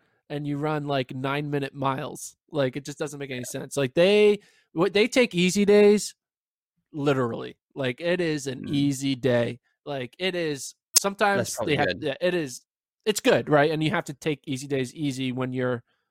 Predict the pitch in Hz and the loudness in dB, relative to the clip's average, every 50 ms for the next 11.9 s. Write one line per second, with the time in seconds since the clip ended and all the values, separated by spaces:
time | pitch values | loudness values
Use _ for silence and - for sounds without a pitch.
0 | _ _ _ _ _ _ _ _ _ - 127 120 127 127 131 - - 135 - 135 | _ _ _ _ _ _ _ _ _ -8 -4 -2 0 0 0 0 -4 -8 -8 -6
1 | 123 117 113 - - - 143 143 151 - - - 147 135 135 135 147 151 143 175 | -6 -6 -6 -8 -10 -12 -10 -10 -10 -8 -4 0 0 2 2 2 0 0 2 2
2 | 175 185 - 190 170 - - 170 156 143 - - 156 147 147 151 - - 160 143 | 2 2 0 -2 -4 -2 -2 -2 -2 -4 -4 -4 -4 -2 -4 -4 -4 -4 -2 -2
3 | 143 135 127 139 151 175 196 160 135 151 202 196 135 - - - 160 131 143 180 | 0 0 0 0 2 4 4 4 6 6 4 4 2 2 -2 -8 -10 -6 -4 -4
4 | 214 196 147 123 139 131 - - _ _ _ _ _ - 156 180 147 131 139 175 | -4 -4 -4 -6 -6 -8 -10 -12 _ _ _ _ _ -8 -4 -2 -2 -2 -2 -2
5 | 185 - _ _ _ _ _ _ _ _ _ _ _ _ - 156 180 160 143 143 | -4 -8 _ _ _ _ _ _ _ _ _ _ _ _ -6 -4 -2 0 0 0
6 | 151 160 180 180 156 160 147 151 165 180 180 180 180 175 165 175 175 170 170 170 | 2 2 2 0 0 0 0 0 2 2 2 4 4 4 4 4 4 4 4 2
7 | - - 160 170 170 170 170 185 214 220 - 196 240 247 247 240 - 170 185 202 | 0 0 0 0 2 2 0 0 -2 -2 -4 -4 -4 -4 -4 -4 -4 -2 -2 0
8 | 190 202 208 - _ _ _ _ _ _ _ _ _ - 151 156 165 160 160 165 | 0 -2 -4 -8 _ _ _ _ _ _ _ _ _ -12 -12 -12 -12 -10 -6 -2
9 | 165 175 185 180 180 170 165 180 180 175 - - 175 175 160 147 127 127 143 143 | 2 2 4 4 2 2 0 -2 -2 -2 -2 -4 -4 -2 -2 -2 0 2 4 4
10 | 156 170 175 165 151 147 156 165 151 156 170 180 - 208 202 208 - 170 175 175 | 4 4 2 0 0 -2 -2 0 -2 -2 -4 -4 -6 -6 -8 -8 -6 -6 -6 -6
11 | 170 175 - - _ _ - - - - 208 175 123 113 107 92 87 | -8 -10 -12 -16 _ _ -20 -12 -6 -4 -2 -2 0 0 0 -2 -2